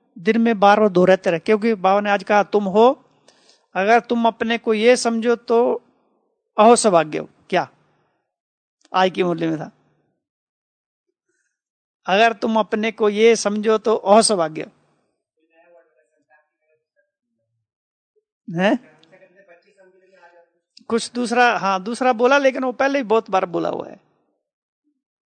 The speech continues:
क्या समझो? Godly student। तो दो बार ही जिक्र किया बाबा ने। एक बार जिक्र किया पहले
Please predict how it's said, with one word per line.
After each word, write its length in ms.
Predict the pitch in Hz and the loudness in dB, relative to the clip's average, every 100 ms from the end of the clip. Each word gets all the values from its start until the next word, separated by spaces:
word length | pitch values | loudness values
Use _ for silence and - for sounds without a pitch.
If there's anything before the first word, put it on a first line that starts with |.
| _ _ _ _ _ _ _ _ _ - | _ _ _ _ _ _ _ _ _ -2
क्या 120 | 208 | -2
समझो? 380 | 214 208 247 247 _ _ _ _ _ _ _ _ _ _ _ _ _ _ _ _ _ _ _ _ - | -2 -6 -8 -10 _ _ _ _ _ _ _ _ _ _ _ _ _ _ _ _ _ _ _ _ -8
Godly 360 | 190 202 214 220 | 2 2 2 -2
student। 400 | 233 247 233 254 _ _ _ _ _ _ _ _ _ - | -4 -8 -8 -12 _ _ _ _ _ _ _ _ _ -8
तो 260 | 208 233 - _ 247 | -8 -8 -12 _ -2
दो 220 | 208 226 | 4 6
बार 140 | 240 | 6
ही 100 | 220 | 4
जिक्र 280 | 170 180 190 | -2 -4 -4
किया 200 | 170 180 | 0 -2
बाबा 220 | 160 156 | -2 -4
ने। 160 | 233 247 _ _ _ _ _ _ _ _ _ _ _ _ _ _ 240 | -8 -14 _ _ _ _ _ _ _ _ _ _ _ _ _ _ 0
एक 140 | 202 208 | 0 4
बार 140 | 220 | 2
जिक्र 280 | 185 202 202 | 2 -2 -2
किया 180 | 214 220 | 2 2
पहले 380 | 190 208 220 | 4 2 2